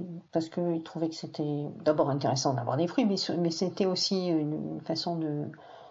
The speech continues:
de varier un petit peu. Voilà, il avait un système de, parce qu'aujourd'hui, on, on cultive beaucoup en planche. Lui, fa-, cultivait vraiment en sillon. Donc, il faisait des sillons,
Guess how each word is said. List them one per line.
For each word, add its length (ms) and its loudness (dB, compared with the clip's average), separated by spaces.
de 80 -2
varier 500 2
un 60 0
petit 160 -8
peu. 240 -4
Voilà, 340 6
il 100 4
avait 220 6
un 100 8
système 680 4
de, 440 4
parce 360 -12
qu'aujourd'hui, 720 4
on, 240 4
on 20 0
cultive 460 0
beaucoup 320 0
en 100 2
planche. 540 0
Lui, 240 4
fa-, 160 2
cultivait 380 2
vraiment 300 4
en 80 0
sillon. 420 0
Donc, 140 -4
il 60 2
faisait 160 4
des 80 4
sillons, 520 -2